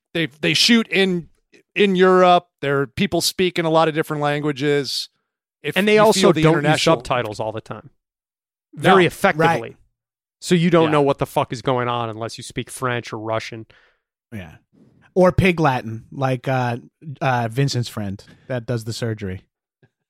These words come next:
Speaker 2: Yeah, I think Larry speaks Pig Latin a lo-, in a lot of it, <laughs> too. Well, I, we'll get to Larry in a second. I think he's my favorite character in this.
Speaker 3: Wait, I have so much to say about Larry. I'm so pumped.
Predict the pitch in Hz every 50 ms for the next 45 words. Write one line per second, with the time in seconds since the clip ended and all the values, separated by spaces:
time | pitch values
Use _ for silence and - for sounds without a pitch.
0 | _ _ _ _ - 147 156 160 170 156 - 190 156 170 165 165 165 170 170 170
1 | 160 156 - - - 156 147 - - - - 147 127 131 131 127 127 127 127 123
2 | 117 120 120 117 120 - 147 123 120 117 117 117 117 117 110 110 127 - - -
3 | - _ _ _ _ _ _ _ _ - - 165 143 - - 135 - _ _ _
4 | _ _ _ _ _ _ _ _ _ _ _ _ _ _ _ _ _ _ - -
5 | _ _ - - _ - 170 175 196 190 175 180 180 190 190 175 196 185 - 151
6 | 139 139 135 135 131 123 123 120 117 120 113 - - 135 120 117 - 117 110 117
7 | - - 165 160 180 185 180 180 127 143 147 135 - - 143 127 123 123 - -
8 | 139 127 123 113 - 127 123 120 117 120 120 120 - - _ _ _ _ _ _
9 | _ _ _ _ _ _ - - - - - 220 202 175 - _ - 214 190 165
10 | 190 190 185 170 160 175 185 175 180 165 - - - 185 170 170 170 160 151 160
11 | 143 - 160 143 143 139 139 135 139 139 135 131 127 123 127 123 127 135 - -
12 | 151 135 123 - 139 131 123 120 -